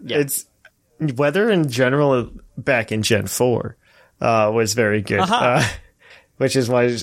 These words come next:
Speaker 2: Claude's having a lot of success with Sun. But it was mostly rain that people hated, so. <laughs> Uh,
Speaker 1: Yeah, I mean, rain is
Speaker 2: yeah.
Speaker 1: better.
Speaker 2: Yeah, I mean, immediately in Gen five, like, when Politoed got, uh,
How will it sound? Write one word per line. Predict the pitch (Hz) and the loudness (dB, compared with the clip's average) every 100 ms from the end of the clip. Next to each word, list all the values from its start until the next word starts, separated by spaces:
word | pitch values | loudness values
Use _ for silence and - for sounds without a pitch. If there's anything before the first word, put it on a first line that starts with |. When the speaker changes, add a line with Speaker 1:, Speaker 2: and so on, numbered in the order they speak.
| - | -4
Speaker 2:
Claude's | 135 131 113 | 0 0 0
having | 123 117 | 0 0
a | 110 | 0
lot | 113 | 2
of | 110 | 0
success | 107 - 110 - | -2 -4 -6 -6
with | - | -6
Sun. | 107 101 101 | -4 -2 -2
But | 123 147 | 0 0
it | |
was | 156 | 2
mostly | 202 190 139 | 0 0 0
rain | 120 117 | 2 0
that | 120 110 | 0 -2
people | 120 113 | -2 0
hated, | 104 101 101 | -2 -2 -2
so. | - 107 - - | 0 0 0 -6
<laughs> | - 196 151 - 208 233 - 254 - - - - _ _ _ | -8 -8 -6 -6 0 0 0 -2 -2 -12 -20 -20 _ _ _
Uh, | 123 123 123 113 | -2 2 2 2
Speaker 1:
Yeah, | 98 - | 0 -6
I | |
mean, | 165 160 | -6 -2
rain | 165 185 | 0 0
is | 151 - _ _ - | 0 -4 _ _ -4
Speaker 2:
yeah. | - - - - - | 0 0 -2 -10 -4
Speaker 1:
better. | 117 82 _ _ | -4 -6 _ _
Speaker 2:
Yeah, | 131 120 - | 0 0 2
I | 143 | 2
mean, | 170 165 | 2 2
immediately | 151 160 233 185 160 | 2 2 2 2 2
in | 135 | 2
Gen | 127 139 | 0 0
five, | 131 117 131 110 | 0 2 2 2
like, | 107 110 | 0 -2
when | 110 | -4
Politoed | - 107 110 117 120 117 | -2 0 0 2 0 0
got, | 110 104 - | 0 0 0
uh, | 104 101 | -4 -4